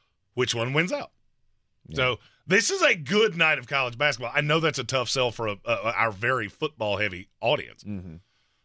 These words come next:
Speaker 1: But, I mean, if it's this or Blue Bloods, and you just D V R Blue Bloods, you watch that tomorrow.
Speaker 2: <laughs>
Speaker 1: And if you're planning on watching nineteen twenty-three, let me just give you a piece of advice. Don't.
Speaker 2: Uh, no, do,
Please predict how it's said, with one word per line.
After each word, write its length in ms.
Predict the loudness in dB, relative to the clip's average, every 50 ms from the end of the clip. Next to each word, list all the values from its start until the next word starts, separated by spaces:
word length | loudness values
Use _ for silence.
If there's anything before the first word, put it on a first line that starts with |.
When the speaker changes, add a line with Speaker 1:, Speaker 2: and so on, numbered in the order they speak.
| _ _ _ _ _ _
Speaker 1:
But, 200 | -4 0 2 2
I 40 | 2
mean, 160 | 2 2 0
if 120 | 0 0 0
it's 180 | 0 -2 -2
this 600 | -6 -10 -4 0 2 2 2 2 0 -2 -6 -6 -6
or 280 | -6 -4 -4 -4 -4 -6
Blue 500 | -8 -12 -14 -8 -4 0 2 2 2 2
Bloods, 560 | 0 -2 -4 -4 -4 -6 -8 -10 -10 -12 -10
and 340 | -10 -8 -8 -6 -8 -8 -8
you 120 | -8 -10
just 360 | -8 -8 -8 -8 -8 -6 -4
D 180 | -2 0 0 0
V 160 | 0 2 2
R 160 | 4 2 2
Blue 260 | 2 -2 -2 -4 -2 -4
Bloods, 380 | -4 -4 -6 -6 -8 -10 -14 -18 _ _ _ _ _ _ _ _
you 60 | -8 -6
watch 180 | -6 -6 -2
that 180 | -2 -4 -4 -4
tomorrow. 360 | -6 -2 0 0 2 0 0 -4
Speaker 2:
<laughs> 60 | -12 -20 -20 -20 -20 -20 _ -2 0 0 0 2 2 0 0 2 4
Speaker 1:
And 160 | 4 4 6
if 120 | 4 4 0
you're 120 | -2 0
planning 260 | 2 4 4 4 6 4
on 80 | 4 6
watching 320 | 4 4 2 0 2 4
nineteen 440 | 4 4 4 2 0 -2 -4 -4 -4
twenty-three, 560 | -4 -2 -2 -2 -2 -2 -2 -4 -4 -4 -4
let 120 | -4 -6
me 60 | -6 -6
just 200 | -8 -10 -6 -6
give 160 | -4 -4 -4
you 60 | -2
a 40 | 0
piece 220 | 2 2 2 0
of 80 | -4 -6
advice. 420 | -6 -4 -2 -2 -2 -2 -4 -8 -12 _ _ _ _ _ _ -10 -2 2
Don't. 480 | 4 6 6 6 4 2 0 -4 -4
Speaker 2:
Uh, 260 | -2 0 0 0 0 -2 -4
no, 260 | -4 -2 -2 -2 -2
do, 560 | -2 0 2 4 6 6 6 4 4 2 0